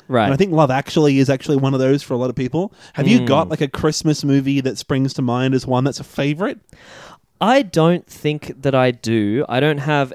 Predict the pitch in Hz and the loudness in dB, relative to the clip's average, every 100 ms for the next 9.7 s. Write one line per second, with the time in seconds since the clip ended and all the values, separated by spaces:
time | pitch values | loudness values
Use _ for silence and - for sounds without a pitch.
0 | - 113 107 104 104 120 - - 113 101 | -8 -6 -6 -6 -6 -8 -8 -10 -10 -10
1 | 92 - 95 - 90 - 82 76 57 55 | -12 -8 -8 -8 -10 -10 -10 -10 -10 -14
2 | - _ - 113 113 113 113 131 147 113 | -16 _ -8 -4 -2 -2 -2 -4 -2 0
3 | 143 95 104 101 101 - 101 - 98 92 | 0 0 -4 -6 -8 -8 -10 -8 -8 -8
4 | 107 117 123 151 151 208 240 - _ - | -8 -8 -6 -6 -6 -6 -8 -10 _ -20
5 | - _ _ 123 123 120 - _ - 127 | -20 _ _ 0 2 0 -4 _ -4 0
6 | 143 156 156 156 156 - 156 147 131 127 | 2 4 2 2 0 -6 -8 -8 -6 -2
7 | 135 139 151 156 160 - - 131 - 165 | -2 0 0 0 -2 -4 -8 -8 0 0
8 | - - 151 147 139 131 123 120 90 107 | 0 -4 -6 -8 -8 -4 -2 -2 -2 -2
9 | 127 131 117 113 104 101 98 | -4 -6 -8 -4 -2 -4 -6